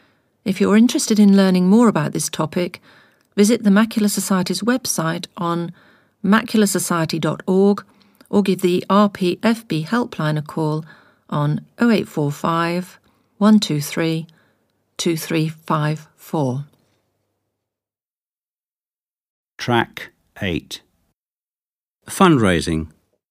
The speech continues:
Speaker 2: Corporate supporters. We are very grateful to the following companies for supporting R P F B under their Charity of the Year schemes this year. Such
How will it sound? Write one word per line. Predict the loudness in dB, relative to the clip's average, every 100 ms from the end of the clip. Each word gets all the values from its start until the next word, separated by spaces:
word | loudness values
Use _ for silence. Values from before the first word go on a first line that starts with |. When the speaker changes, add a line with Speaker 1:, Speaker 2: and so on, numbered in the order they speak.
| _ _ _ _ _ _ -2
Speaker 2:
Corporate | 2 2 2 0
supporters. | -2 2 2 2 -4 -8 -12 _ _ _ _ _ _ _ _ _ _ 2
We | 4
are |
very | 6 4 4
grateful | 4 2 0 -2
to | 0
the | -2
following | 0 2 2 0
companies | -2 -2 -2 -2 -2
for | -4
supporting | -2 -2 0 0 0 -2
R | -2 -4
P | 0 0
F | 0 -2
B | 0 2 0 -6 -20 -8
under | -2 0 0
their | 0 0
Charity | -2 0 0 0 0
of | 2
the | 2
Year | 2 0
schemes | 0 0 0 -2 -4
this | -4 0
year. | 0 0 -2 -10 _ _ _ _ _ -20
Such | -4 0 0 -2